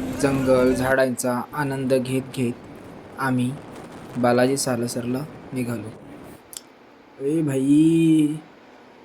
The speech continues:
हा एक आगळा वेगळा प्रकार बघायला मिळालेला आहे आम्हाला. हे कसं मॅनेजमेंट आहे याचा काही मेळ तर मला तर काही लागला नाही. हे पहिल्यांदा बघितल्यावर काही समजलंच नाही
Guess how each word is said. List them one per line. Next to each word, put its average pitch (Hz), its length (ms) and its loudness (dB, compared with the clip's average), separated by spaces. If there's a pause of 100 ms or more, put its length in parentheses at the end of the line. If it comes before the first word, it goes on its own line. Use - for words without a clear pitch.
(560)
हा 139 160 6
एक 147 320 6 (1000)
आगळा 147 300 4
वेगळा 160 340 6
प्रकार 151 380 4
बघायला 151 420 4
मिळालेला 143 540 4
आहे 127 200 0
आम्हाला. 120 380 -4 (2000)
हे 175 100 -6
कसं 165 360 -4
मॅनेजमेंट 156 680 -2
आहे 127 480 -2
याचा 131 260 -2
काही 151 240 4
मेळ 139 320 0
तर 156 340 2 (200)
मला 139 320 2
तर 170 180 2
काही 170 220 4
लागला 151 300 4
नाही. 127 240 -2 (1200)
हे 151 360 -2
पहिल्यांदा 151 640 2
बघितल्यावर 147 640 2
काही 143 220 0
समजलंच 143 580 0
नाही 139 280 -4